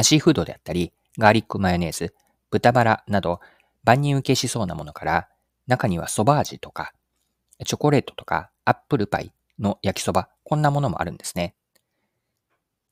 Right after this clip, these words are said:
人は新しい味をついつい試したくなるものですが、あなたはいかがでしょうか？え、こうしたそばとか、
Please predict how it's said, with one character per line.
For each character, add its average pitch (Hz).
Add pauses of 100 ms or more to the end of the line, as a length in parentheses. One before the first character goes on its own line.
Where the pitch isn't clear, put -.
(420)
人 170
は 165
新 147
し 165
い 120
味 85
を 90
つ -
い 175
つ -
い 85
試 98
し -
た 113
く 85
な 87
る 85
も 82
の 73
で -
す -
が、 82
あ 117
な 127
た -
は 165
い -
か -
が -
で 160
し -
ょ -
う -
か？ - (1400)
え、 120
こ -
う -
し -
た 117
そ -
ば 131
と -
か、 -